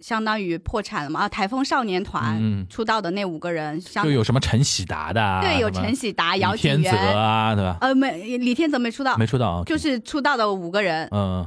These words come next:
Speaker 1: 呃，就空降了两个嘛，
Speaker 2: 哦，
Speaker 1: 一个是陈喜达，
Speaker 2: 对，对。
Speaker 1: 一个是姚景元。
Speaker 2: 对，对，对。
Speaker 1: 嗯，结果就这个，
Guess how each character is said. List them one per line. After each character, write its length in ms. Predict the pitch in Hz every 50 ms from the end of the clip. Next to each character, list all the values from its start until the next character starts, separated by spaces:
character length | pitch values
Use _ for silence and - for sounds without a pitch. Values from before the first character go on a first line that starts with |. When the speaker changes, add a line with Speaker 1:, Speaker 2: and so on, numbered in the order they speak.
| - -
Speaker 1:
呃， 340 | 180 190 185 185 185 190 190
就 260 | 196 - - 262 240
空 200 | 240 - 320 285
降 160 | 277 277 262
了 80 | 240 214
两 160 | 185 156 139
个 100 | 147 160
嘛， 200 | 156 151 143 - 87
Speaker 2:
哦， 200 | 92 101 95 90
Speaker 1:
一 20 |
个 60 | 95 101
是 100 | 98 90
陈 180 | 85 208 131
喜 120 | 190 196 175
达， 80 | 156
Speaker 2:
对， 60 | 160
对。 20 | 165
Speaker 1:
一 40 | 170
个 60 | 185
是 140 | - - 180
姚 120 | 160 160
景 200 | 170 165 165 175
元。 180 | 165 165 160 160
Speaker 2:
对， 160 | - - -
对， 80 | -
对。 160 | - - - -
Speaker 1:
嗯， 280 | - 180 175 170 170 175 _ _ _
结 160 | - 233 226
果 160 | 220 214 190 185
就 240 | 185 233 220 208
这 180 | 208 - 277 247
个， 240 | 208 202 190 180